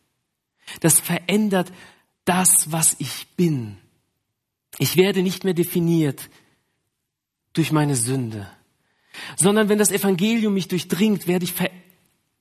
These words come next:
dadurch definiert, wie Jesus mich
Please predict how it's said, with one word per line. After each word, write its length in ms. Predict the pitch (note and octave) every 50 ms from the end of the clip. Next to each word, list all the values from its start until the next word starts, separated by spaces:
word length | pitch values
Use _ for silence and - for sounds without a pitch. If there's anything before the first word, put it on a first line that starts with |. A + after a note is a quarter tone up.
| _ _
dadurch 480 | D#3+ F3+ F3 G3 G#3 G3+ A3 G3+ -
definiert, 540 | - G3 - - F#3+ F3+ F#3+ F#3+ F3+ F3 - - - - _ _ _ _ _ _ _ _ _ _ _ _ _
wie 140 | - C3+ E3+
Jesus 560 | E3 D3+ D#3+ F3+ F3+ D#3+ D#3 D3+ - - -
mich 160 | C3+ B2+ A#2+